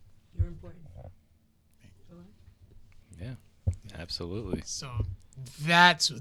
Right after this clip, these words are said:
Speaker 3: that's what I'm picking up. So she's created a podcast
Speaker 1: Mm-hmm.
Speaker 3: s-, saying that she wants to try a different persona.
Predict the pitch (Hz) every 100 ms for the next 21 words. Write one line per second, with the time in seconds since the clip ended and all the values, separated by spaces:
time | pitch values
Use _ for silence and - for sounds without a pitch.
0 | 127 170 214 214 170 151 143 143 165 156
1 | - - 143 139 139 - 127 135 127 120
2 | - 160 151 - 165 151 - - - -
3 | - - - 185 226 254 214 170 165 151
4 | 135 127 131 123 123 139 190 170 160 151
5 | 170 185 - - 143 143 135 131 110 -
6 | 135 127 131 - 131 123 120 117 131 -
7 | 117 117 - 165 170 117